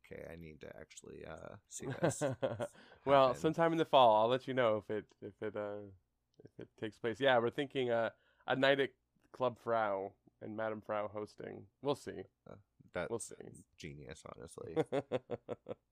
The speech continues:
Speaker 2: Uh,
Speaker 1: Uh,
Speaker 2: what were we talking about? I took us on a weird
Speaker 1: um,
Speaker 2: tangent.
Speaker 1: uh, episode one.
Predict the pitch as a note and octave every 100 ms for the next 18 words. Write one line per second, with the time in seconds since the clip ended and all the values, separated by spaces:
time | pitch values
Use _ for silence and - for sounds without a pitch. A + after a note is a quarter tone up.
0 | _ - - - _ _ _ _ - B2
1 | A2+ A2 F#2+ G2+ D#3+ G3+ G#3+ G3 F3 D#3+
2 | C3 A#2+ B2 - C#3+ D3 C#3 B2+ A#2+ A#2+
3 | A#2+ D#3+ E3+ E3 E3 D#3+ - _ D#3+ _
4 | _ _ _ _ _ _ _ - D#3+ E3
5 | D#3+ D#3 B2 A2 A2+ B2